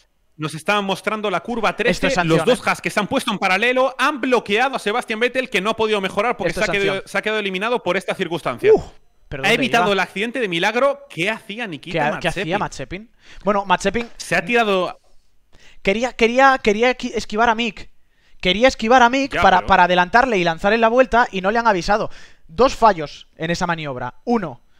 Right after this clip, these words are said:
Speaker 2: no puedes esquivar a Mick. Hay un pacto de caballeros. Él está delante de ti, tiene que lanzar la vuelta antes. Dos,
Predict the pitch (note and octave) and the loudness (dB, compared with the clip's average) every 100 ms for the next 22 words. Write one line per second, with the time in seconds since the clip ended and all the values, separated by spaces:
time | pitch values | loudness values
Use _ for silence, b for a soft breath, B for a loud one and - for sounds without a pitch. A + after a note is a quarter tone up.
0 | _ _ _ F#3 B3+ - D4+ F4 G3 - | _ _ _ 0 2 4 4 2 -2 -2
1 | E3+ D#3 D#3+ - - F3 F3 F#3+ F#3+ G#3 | -2 -2 -4 -4 -2 -2 2 2 2 0
2 | F#3+ F3+ F3 A3+ F3 F3 D#3+ F3+ E3+ F3 | 2 2 2 2 -2 -2 -2 0 0 0
3 | F3+ F3 E3 A#3+ G#3+ F#3+ F#3+ F3 F3+ E3 | -2 -6 -6 -8 -6 -2 -2 -2 -2 0
4 | E3 D#3+ D#3+ D#3 A#2+ - - D#3+ G#3 F3 | 0 0 -2 -4 -10 -14 -12 -2 -2 -2